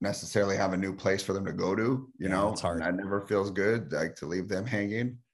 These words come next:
Speaker 1: I had team members that I really believed in that I thought could have a million dollar gym if, if all the stars aligned and they didn't get to see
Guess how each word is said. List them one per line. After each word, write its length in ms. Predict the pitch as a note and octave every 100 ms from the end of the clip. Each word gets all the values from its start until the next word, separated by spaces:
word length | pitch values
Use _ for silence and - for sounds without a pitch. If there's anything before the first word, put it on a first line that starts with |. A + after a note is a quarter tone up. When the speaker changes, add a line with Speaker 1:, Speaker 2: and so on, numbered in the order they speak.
| _ -
Speaker 1:
I 120 | F#2+
had 180 | F2 -
team 220 | - G#2+
members 360 | A2+ A#2 A#2 G2+
that 140 | F#2
I 40 |
really 380 | E2+ F#2 G2+ G#2
believed 420 | G2 F#2+ G2 G2+ A2
in 300 | A#2 C3 -
that 140 | F#2 F2
I 140 | F2+
thought 400 | - F2+ F2+ -
could 100 | F#2+
have 280 | F#2 F#2 - -
a 60 |
million 360 | F2+ F#2 G#2 G2
dollar 300 | F#2+ F#2 F2+
gym 480 | F2 F2+ G2+ A#2+ -
if, 220 | E2+ - -
if 140 | - -
all 160 | F2
the 80 | F2
stars 380 | E2+ F2+ F2+ F#2
aligned 460 | E2 D2+ F2+ G#2+ G#2+
and 160 | D#2
they 100 | D2+
didn't 200 | E2+ F2+
get 160 | F#2 F#2
to 60 | E2
see 420 | - G2 G2